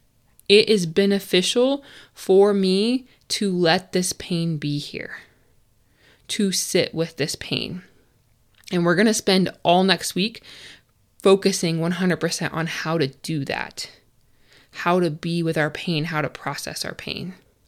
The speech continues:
Another way that I see that we can reconnect more to this self-love and this compassion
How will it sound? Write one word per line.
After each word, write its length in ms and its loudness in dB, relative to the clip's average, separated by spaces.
Another 540 6
way 340 8
that 140 6
I 140 4
see 340 0
that 160 4
we 100 0
can 180 -2
reconnect 640 0
more 280 2
to 140 -8
this 180 -2
self-love 680 2
and 140 2
this 140 -2
compassion 1000 -2